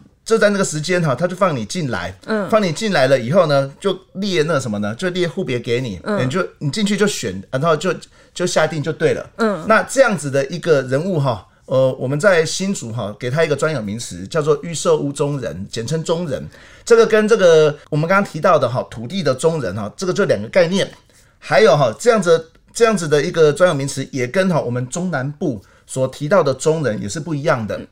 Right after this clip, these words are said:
Speaker 1: 啊，因为我本身也跑台南嘛，我后来才发现，
Speaker 2: 嗯。
Speaker 1: 新竹市场讲的中人跟台南市场讲的中人哈，稍微有点差别。
Speaker 2: 嗯。
Speaker 1: 但台南哈，讲到中人哈，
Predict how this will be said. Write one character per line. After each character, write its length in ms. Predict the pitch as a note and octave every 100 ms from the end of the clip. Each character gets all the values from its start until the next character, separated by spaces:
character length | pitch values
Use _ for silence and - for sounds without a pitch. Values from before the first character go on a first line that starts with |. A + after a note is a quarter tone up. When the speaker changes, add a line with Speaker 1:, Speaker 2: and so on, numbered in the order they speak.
| _ -
Speaker 1:
啊， 140 | A2+ -
因 120 | G#3+
为 60 |
我 80 | G3
本 180 | D3 B2+
身 140 | E3+
也 40 | D#3
跑 380 | C#3+ G#2 G2 F2+
台 180 | B2+ C3
南 140 | A#2
嘛， 200 | F2 D#2
我 80 | -
后 100 | G3
来 60 | C#3+
才 140 | B2
发 160 | C#3 C#3
现， 180 | D#3+
Speaker 2:
嗯。 60 | A2 - _ _ -
Speaker 1:
新 240 | B3+ C#4
竹 300 | G3 F#3+ G3 _ -
市 200 | - A#3
场 180 | F3 C#3
讲 160 | A#2+
的 140 | A#2+ A#2+
中 260 | G3 G3
人 160 | D3+ B2+
跟 160 | G#3 F#3+
台 200 | C3+ D#3+
南 120 | F3+
市 140 | A3
场 160 | D#3+ A#2+
讲 100 | G#2+
的 140 | A2
中 240 | - F3 D#3
人 100 | G#2+
哈， 100 | A2
稍 220 | A#2 F3
微 100 | F3
有 80 | B2+
点 100 | B2
差 240 | A2 D3
别。 240 | D3+ F#2 D#2 -
Speaker 2:
嗯。 140 | G3+ -
Speaker 1:
但 240 | - B3+ G#3
台 160 | F#3+
南 180 | F3+ C#3
哈， 220 | C#3+ A#2+ -
讲 160 | G#3
到 140 | E3 B2+
中 280 | D3+ C#3
人 200 | C3+ A2+
哈， 260 | B2 G2+